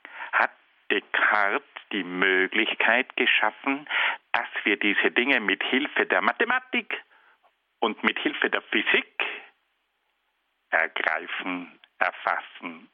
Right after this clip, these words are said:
und berechnen können. Descartes liefert durch seine neue Betrachtungsweise die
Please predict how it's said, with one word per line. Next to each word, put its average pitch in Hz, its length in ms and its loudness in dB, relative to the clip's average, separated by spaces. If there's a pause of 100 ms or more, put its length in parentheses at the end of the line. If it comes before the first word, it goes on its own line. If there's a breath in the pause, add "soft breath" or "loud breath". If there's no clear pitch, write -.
(340)
und 101 220 0
berechnen 131 440 0
können. 113 360 0 (1080 loud breath)
Descartes 131 640 2 (220)
liefert 120 760 2 (100)
durch 113 220 2 (160)
seine 98 260 2
neue 110 340 2
Betrachtungsweise 95 1400 0
die 95 200 0